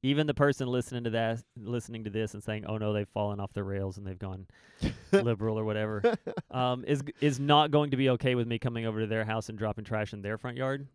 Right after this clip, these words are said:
Speaker 2: Right.
Speaker 1: Right? They're gonna be like, "No, listen, I don't think we need," but come on.
Speaker 2: Right.
Speaker 1: Right?
Speaker 2: <laughs> Right.
Speaker 1: So, so this is just to be able to say we, we need to approach these talks with, with nuance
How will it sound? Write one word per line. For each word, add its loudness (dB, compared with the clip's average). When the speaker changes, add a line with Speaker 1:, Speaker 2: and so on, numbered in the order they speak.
Speaker 2:
Right. 0
Speaker 1:
Right? 0
They're -2
gonna 0
be 2
like, 2
"No, 6
listen, -2
I 0
don't 0
think -2
we -2
need," -6
but -2
come -4
on. -6
Speaker 2:
Right. -12
Speaker 1:
Right? -10
Speaker 2:
<laughs> -20
Right. 4
Speaker 1:
So, 12
so 8
this 6
is 6
just 6
to 0
be 8
able 6
to 4
say 2
we, 4
we 6
need 2
to 4
approach 2
these 0
talks 2
with, -2
with -2
nuance 0